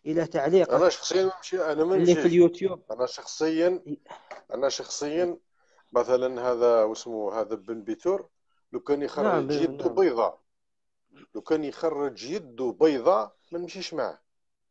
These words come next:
Speaker 1: نعم،
Speaker 2: عندي
Speaker 1: والمشكل
Speaker 2: ثمنطاش
Speaker 1: إلى
Speaker 2: سنة
Speaker 1: الآن.
Speaker 2: وأنا في
Speaker 1: نعم.
Speaker 2: الخارج. الموقف نتاعو في التسعينات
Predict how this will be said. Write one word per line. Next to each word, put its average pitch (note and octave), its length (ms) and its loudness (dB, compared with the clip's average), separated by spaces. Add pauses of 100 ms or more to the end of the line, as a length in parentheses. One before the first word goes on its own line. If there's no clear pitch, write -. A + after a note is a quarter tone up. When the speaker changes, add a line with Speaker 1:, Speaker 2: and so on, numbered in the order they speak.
(880)
Speaker 1:
نعم، G3 140 2
Speaker 2:
عندي F3 160 2
Speaker 1:
والمشكل A3+ 380 2
Speaker 2:
ثمنطاش G3 140 0
Speaker 1:
إلى A#3+ 100 0
Speaker 2:
سنة A3 100 6
Speaker 1:
الآن. G3+ 340 4
Speaker 2:
وأنا A#3 220 0
في - 100 -12
Speaker 1:
نعم. A2+ 80 -8
Speaker 2:
الخارج. C#3 380 4 (2000)
الموقف E3 340 8
نتاعو E3 380 6
في D#3+ 100 -6
التسعينات D3 640 2